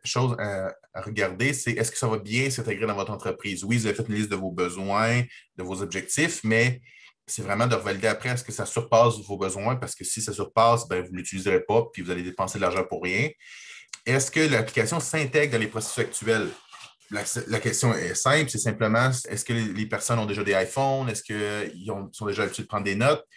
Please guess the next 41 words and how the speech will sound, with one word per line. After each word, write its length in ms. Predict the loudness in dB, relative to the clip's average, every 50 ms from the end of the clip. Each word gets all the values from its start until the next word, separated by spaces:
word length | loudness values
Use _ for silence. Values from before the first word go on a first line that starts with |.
| -20 -20 -20 -20 _ -4
Fait 260 | 0 2 2 2 0
que 60 | -4
si, 320 | -6 -4 -4 -4 -6 -8 -10 _
si 180 | -8 -4 -2 0
c'est 140 | 0 0 2
pas 120 | 2 0
le 60 | 0
cas, 180 | 2 2 2 2
ça 120 | 2 0
peut 100 | -2 -2
être 80 | -4 -4
difficile, 400 | -6 -10 -8 -6 -2 0 2 2
en 80 | 2 0
fin 100 | -2 -4
de 80 | -4
compte, 140 | -2 -2 0
de 100 | 0 -2
devoir 340 | -2 -4 -4 -2 -2 -2 -2
implanter 420 | -2 -4 -2 -2 -2 -2 -2 -4
une 100 | -4 -2
application 440 | -4 -4 -4 -2 -2 -2 -2 -2 -2
mobile, 380 | -2 -2 0 0 0 0 -2 -4
puisqu'il 1000 | -8 -6 -4 -2 -2 -2 -2 0 2 2 2 0 -2 -16 -20 -20 _ _ -8 -4
va 80 | -2 -2
y 20 |
avoir 140 | 0 0 0
une 100 | -2 -2
trop 220 | -2 -2 -2 0
grande, 400 | 2 2 2 2 2 2 0 -2
trop 160 | -4 -6 -6
grand 180 | -4 -2 -2 -2
nombre 180 | -2 -2 -2 -4
d'étapes 360 | -4 -2 0 0 0 0 0
à 80 | -2
faire 300 | -2 -2 -2 -2 -2 -4 -4
avant 380 | -6 -6 -4 -2 -4 -4 -4 -6 -4
une 80 | -2 0
implantation 520 | 0 0 2 0 0 2 0 0 0 0
convenable 680 | 0 0 0 -2 0 0 2 4 4 4 2 0 -6 -12 _ -14
sur 160 | -10 -8 -8
l'entreprise. 560 | -8 -8 -8 -10 -10 -10 -10 -10 -10 -10 -12